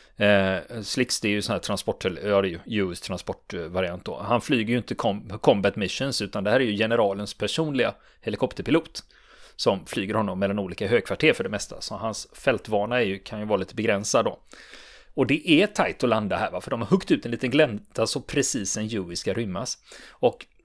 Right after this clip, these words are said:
när han ska landa där, det är alltså en halv meter på varje sida.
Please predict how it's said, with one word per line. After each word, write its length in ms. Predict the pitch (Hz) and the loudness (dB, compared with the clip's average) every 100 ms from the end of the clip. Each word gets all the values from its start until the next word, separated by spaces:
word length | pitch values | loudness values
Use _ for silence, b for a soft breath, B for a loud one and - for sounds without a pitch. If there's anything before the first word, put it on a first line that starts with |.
| _ _ _ | _ _ _
när 280 | - 143 156 | -8 2 4
han 160 | 160 | 4
ska 140 | 123 131 | 2 4
landa 280 | 180 131 147 | 4 4 4
där, 220 | 117 - - | 4 2 -6
det 140 | 151 | -2
är 40 | |
alltså 180 | 98 - | 0 -2
en 60 | 98 | -2
halv 360 | - 160 101 | 0 0 0
meter 380 | 98 92 - 170 | -6 -6 -2 -2
på 140 | - 170 | 0 2
varje 300 | 156 101 98 | 2 2 0
sida. 360 | 139 104 - | -2 -4 -10